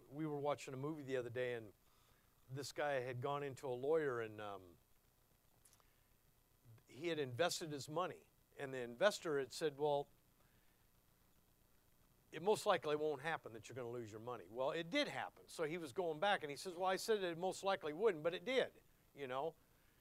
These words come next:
He gave him such a good sales pitch that the guy jumped into it,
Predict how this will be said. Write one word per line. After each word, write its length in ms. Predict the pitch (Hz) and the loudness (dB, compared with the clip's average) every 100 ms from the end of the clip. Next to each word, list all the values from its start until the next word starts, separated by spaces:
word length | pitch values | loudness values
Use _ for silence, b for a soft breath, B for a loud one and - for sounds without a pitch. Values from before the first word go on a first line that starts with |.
| b | b
He 160 | - 226 | -6 2
gave 180 | 226 208 | 6 6
him 140 | 180 | 4
such 360 | - 220 226 208 | 2 2 2 2
a 40 | |
good 320 | 156 196 170 | 0 2 2
sales 480 | - 208 214 240 156 | 0 4 6 6 4
pitch 500 | - 147 139 - - - - _ _ _ _ _ | 0 2 2 -2 -16 -18 -20 _ _ _ _ _
that 160 | 143 135 | -8 -2
the 60 | |
guy 200 | 139 147 | 2 4
jumped 360 | 131 147 180 - | 4 0 -2 -4
into 320 | 127 120 | -6 -4
it, 80 | 127 | -4